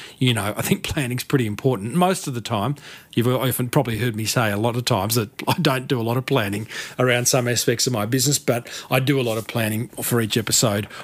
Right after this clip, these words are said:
of my podcast. So that's, uh, Justin's question around time, energy. I covered money. And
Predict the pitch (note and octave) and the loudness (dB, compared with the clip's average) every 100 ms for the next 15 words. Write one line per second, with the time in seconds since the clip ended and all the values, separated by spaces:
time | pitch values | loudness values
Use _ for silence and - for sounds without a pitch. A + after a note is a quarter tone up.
0 | - A#2 G#2+ G2 G#2 - G2+ - A2 G2 | 0 0 2 0 0 -2 -4 -8 -6 -4
1 | - - - - - - - C#3 C#3 E3 | -6 -8 -12 -14 -12 -8 2 4 6 4
2 | - - - E3+ D3+ D3+ D3 D3 C#3 - | 2 0 2 4 4 4 4 2 0 -6
3 | - F#3+ F#3 D3+ C3+ - B2+ - D3+ - | -14 -12 0 2 2 2 0 4 2 4
4 | D3 C3+ B2+ - D3 C3+ C3+ B2 C3+ - | 2 2 2 2 4 4 2 4 2 2
5 | - D3+ B2+ C3+ E3 G3+ - - - - | 2 4 4 4 4 0 -4 -12 -12 -14
6 | - _ E3 F3 F3 | -18 _ 4 6 4